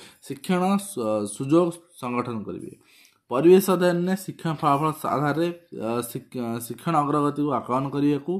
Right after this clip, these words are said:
ମାନ ନିର୍ଦ୍ଧାରଣର, ଅ, ବିଭିନ୍ନ କୌଶଳ,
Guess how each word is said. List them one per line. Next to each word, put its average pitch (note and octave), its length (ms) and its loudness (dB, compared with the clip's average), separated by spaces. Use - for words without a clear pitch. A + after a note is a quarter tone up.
ମାନ F#2+ 200 0
ନିର୍ଦ୍ଧାରଣର, C3+ 480 -2
ଅ, A#2 200 2
ବିଭିନ୍ନ C3+ 520 2
କୌଶଳ, C3 500 0